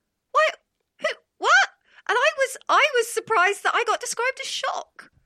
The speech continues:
'cause I just thought, but I just thought it's funny. And then she, and then shock, rude, filthy. And I was like,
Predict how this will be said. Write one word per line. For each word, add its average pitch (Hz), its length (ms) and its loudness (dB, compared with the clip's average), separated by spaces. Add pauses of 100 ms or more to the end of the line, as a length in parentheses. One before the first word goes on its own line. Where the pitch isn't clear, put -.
(200)
'cause 370 180 -14
I 453 100 -8
just 440 200 -10
thought, 330 380 -8 (280)
but 415 320 -4 (640)
I 381 100 -6
just - 180 -6
thought 226 140 -4
it's 220 100 -12
funny. - 500 -2 (760)
And 277 160 -2
then 302 280 -4 (300)
she, 277 400 -6
and 254 140 -10
then 269 220 -8 (300)
shock, - 540 -4
rude, 208 380 -2
filthy. 208 480 -4
And 208 80 -8
I 240 40 -4
was 247 120 -8
like, 226 260 -4